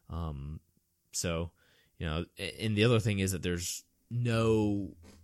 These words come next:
real way to identify the men that were left in there because there were no employment records at the time, and, you know, people would just wander around looking for work,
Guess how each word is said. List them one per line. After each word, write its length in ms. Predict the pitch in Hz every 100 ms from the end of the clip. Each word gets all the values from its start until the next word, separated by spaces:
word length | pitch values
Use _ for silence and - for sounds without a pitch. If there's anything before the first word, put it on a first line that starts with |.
| -
real 360 | 104 104 104 98
way 280 | 98 101
to 180 | 98 -
identify 680 | 85 87 117 170 151 104 98
the 120 | 95
men 220 | 95 90
that 100 | 87
were 100 | 67
left 240 | 82 76 120
in 120 | 143
there 200 | 107 98
because 300 | 95 107 92
there 80 | 90
were 80 | 87
no 300 | 90 87 - - _ -
employment 640 | 80 - - 131 127 113
records 380 | 104 - 104 98
at 100 | -
the 60 |
time, 540 | - - 92 92 98 95
and, 280 | 87 87 90 _ _ _ _
you 100 | -
know, 400 | 85 80 80 76 - _ _ _
people 360 | 156 151 117 104
would 140 | 95
just 180 | 90 90
wander 680 | 90 95 101 104 98 92 90
around 600 | 87 92 92 87 85 87
looking 380 | 98 110 - 92
for 240 | - 98 82
work, 480 | 90 85 76 -